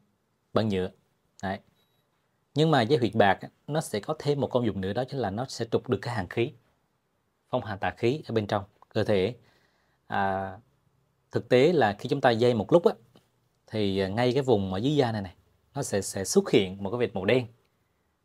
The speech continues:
Đấy, cái màu đen này đậm hay là nhạt á, tùy vào cái mức độ nhiễm của mỗi người. Thì, à, thông thường thì Khải thấy rằng những quý vị nào mà chưa làm lần nào á, thì chúng ta dây nó rất là đen.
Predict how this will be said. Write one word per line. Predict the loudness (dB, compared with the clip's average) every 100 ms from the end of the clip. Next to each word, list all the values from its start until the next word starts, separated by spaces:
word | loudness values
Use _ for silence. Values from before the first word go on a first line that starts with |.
| _
Đấy, | -8 -8
cái | -12 _ -6 -2
màu | 2
đen | 2 2
này | 0
đậm | -2 -4 -6
hay | -6
là | -6
nhạt | -4 -4 -4
á, | -8 -4
tùy | -4
vào | -2 -6
cái |
mức | -6 -6
độ | -6 -4
nhiễm | -6 -6 -6 -10 -12
của | -10 -6
mỗi | -2
người. | 0 0 -2 _ _ _ _ _
Thì, | -8 -6 -4
à, | -4 -6 -8 -6
thông | -6 -4
thường | -4 -4 -6
thì | -8 -6
Khải | -2
thấy | 0 0
rằng | 0 0 -4 -10 -8
những | -6
quý | -4
vị | -4
nào | -4
mà | -8 -4
chưa | 0 2
làm | 2
lần | 0 -2
nào | -2 -2 -6
á, | -12 _ -10
thì | -8 -6
chúng | -8
ta | -8
dây | -6 -6 -6
nó | -8
rất | -8
là | -2
đen. | -2